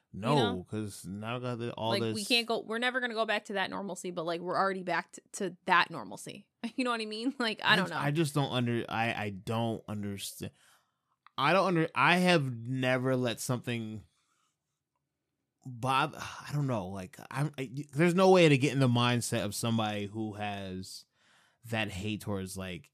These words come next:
Speaker 2: Asian American people. I don't
Speaker 1: Mm-hmm.
Speaker 2: know what was that trigger point for them to act out in a rage of violence, even, like, besides the shootings and everything, the
Speaker 1: Mm-hmm.
Speaker 2: violence that's happening in New York City and everything, and even in our area.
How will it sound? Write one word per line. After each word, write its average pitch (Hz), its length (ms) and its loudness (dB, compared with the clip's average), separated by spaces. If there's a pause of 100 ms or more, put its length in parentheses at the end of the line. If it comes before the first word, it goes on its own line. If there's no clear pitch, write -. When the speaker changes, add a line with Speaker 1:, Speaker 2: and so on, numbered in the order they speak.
Speaker 2:
Asian 104 260 -4
American 92 340 -6
people. 65 400 -10
I 117 140 0
don't 131 120 4
Speaker 1:
Mm-hmm. - 20 2
Speaker 2:
know 113 400 2
what 120 580 2
was 123 180 0
that 123 160 0
trigger 127 260 0
point 123 360 -2
for 110 260 -4
them 113 200 -2
to 101 320 -6 (300)
act 110 240 -4
out 107 200 -4
in 104 60 -4
a 104 40 -6
rage 107 180 -6
of 98 80 -12
violence, 113 380 -4
even, 120 340 -2
like, 110 200 -6 (1400)
besides 135 500 2
the 123 80 2
shootings 117 400 0
and 107 60 -4
everything, 95 280 -6
the 107 80 -6
Speaker 1:
Mm-hmm. 110 60 -4
Speaker 2:
violence 117 280 0
that's 110 120 -8
happening 113 300 -2
in 110 80 -6
New 113 100 -4
York 107 140 -6
City 110 320 0
and 98 100 -6
everything, 87 500 -12 (120)
and 101 320 -6
even 117 260 0
in 110 180 -2
our 107 300 0
area. 87 500 -8